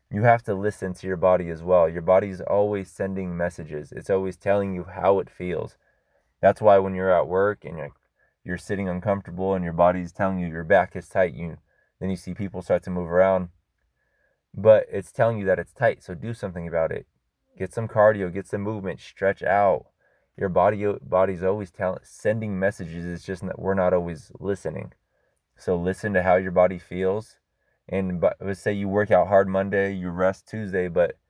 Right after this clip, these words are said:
by Wednesday you're feeling really good, go really, really hard again, right? So one, listen, you gotta listen to your body. So it, it'll tell you how you can structure those routines around. But let me recap, 'cause I always like to recap to make sure the in-,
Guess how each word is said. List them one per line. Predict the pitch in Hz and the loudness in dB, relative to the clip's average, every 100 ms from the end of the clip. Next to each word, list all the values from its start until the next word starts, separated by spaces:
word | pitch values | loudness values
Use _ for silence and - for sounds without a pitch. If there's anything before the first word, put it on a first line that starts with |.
| _ _ - | _ _ -4
by | 92 87 | 2 4
Wednesday | 92 101 98 92 | 4 0 -2 -4
you're | 85 | -4
feeling | 90 95 92 92 | -4 -2 -2 -2
really | 95 92 | -4 -4
good, | 87 101 110 | -4 -4 -4
go | 95 92 98 | 0 0 0
really, | 87 98 95 | -2 -2 -2
really | 90 92 98 | -6 -6 0
hard | 113 113 | 2 2
again, | 78 71 71 _ _ _ _ _ - | -2 -8 -8 _ _ _ _ _ -2
right? | 98 107 - | 2 2 2
So | 98 90 - | -6 -6 -10
one, | - 98 101 87 87 | -6 -2 0 -2 -4
listen, | 92 - - | -6 -8 -14
you | 85 | -2
gotta | 98 90 | 0 2
listen | 90 92 92 | -2 -6 -8
to | 92 | -6
your | 98 | -2
body. | 90 85 90 92 _ _ _ _ _ _ _ | 4 4 4 -6 _ _ _ _ _ _ _
So | 101 90 | 2 2
it, | 76 87 | 2 -4
it'll | 90 87 87 | -4 -2 -2
tell | - 98 | 0 0
you | 90 | 0
how | 90 90 | 2 2
you | 90 85 | 2 -6
can | 87 | -10
structure | - 92 87 - | -4 -2 -2 -4
those | 85 85 82 | -6 -6 -6
routines | 82 - 90 82 | -12 -8 -8 -6
around. | 80 78 - _ _ _ _ _ _ | -4 -4 -8 _ _ _ _ _ _
But | 95 98 85 - _ _ _ _ _ _ - 98 | 6 6 6 2 _ _ _ _ _ _ -12 -6
let | |
me | 98 | -4
recap, | 98 104 - 95 90 - | -4 -4 2 4 2 -4
'cause | 92 | -2
I | 87 | 0
always | 90 92 | 0 0
like | 90 - | -2 -4
to | |
recap | 82 87 - 92 - | -8 -8 -2 -2 -2
to | 87 | -8
make | 85 | -8
sure | - 87 | -8 -8
the | 85 76 | -8 -6
in-, | 87 | -8